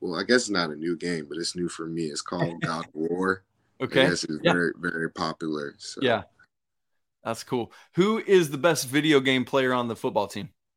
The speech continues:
Speaker 1: Uh,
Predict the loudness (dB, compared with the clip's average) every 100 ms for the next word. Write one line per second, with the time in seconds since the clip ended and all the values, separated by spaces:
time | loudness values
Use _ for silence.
0 | _ _ _ _ _ _ _ _ _ _
1 | _ _ _ _ -20 _ _ _ _ -20
2 | -18 -18 -18 -18 -18